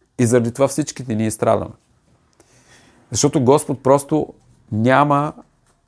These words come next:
сянка, а, от, а, несъвършенство, няма сянка от компромис с неправдата. Как казва Йоан,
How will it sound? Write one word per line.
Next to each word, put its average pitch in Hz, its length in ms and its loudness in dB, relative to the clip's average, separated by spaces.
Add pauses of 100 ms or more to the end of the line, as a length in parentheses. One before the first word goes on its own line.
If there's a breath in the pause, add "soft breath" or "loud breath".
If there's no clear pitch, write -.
сянка, 139 760 -2 (840)
а, 95 420 -4 (720)
от, - 320 0
а, 98 400 2 (200)
несъвършенство, 104 840 -2
няма 117 300 0
сянка 131 480 -2
от 110 220 -2
компромис 113 720 -2
с - 220 -8
неправдата. 95 640 0 (2000)
Как 107 280 0
казва 107 320 2
Йоан, 123 300 2